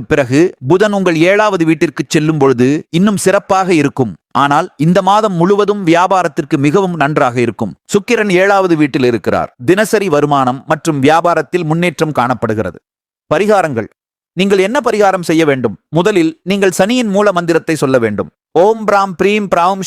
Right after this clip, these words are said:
ஷக் ஷனைச்சராய நமஹா" என்று நூற்று எட்டு முறை சொல்லுங்கள். நீங்கள் தொடர்ந்து ஹனுமான் நாற்பது பாடல்கள் வாசியுங்கள்.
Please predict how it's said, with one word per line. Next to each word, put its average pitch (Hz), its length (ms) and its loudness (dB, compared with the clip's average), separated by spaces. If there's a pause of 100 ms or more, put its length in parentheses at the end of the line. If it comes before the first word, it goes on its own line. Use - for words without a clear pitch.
ஷக் 185 320 -4
ஷனைச்சராய 185 800 0
நமஹா" 165 460 0
என்று 147 240 0
நூற்று 180 340 0
எட்டு 147 200 0
முறை 131 200 0
சொல்லுங்கள். 117 640 -2
நீங்கள் 175 360 0
தொடர்ந்து 202 400 0
ஹனுமான் 202 360 -2
நாற்பது 165 480 -2
பாடல்கள் 156 360 0
வாசியுங்கள். 120 540 0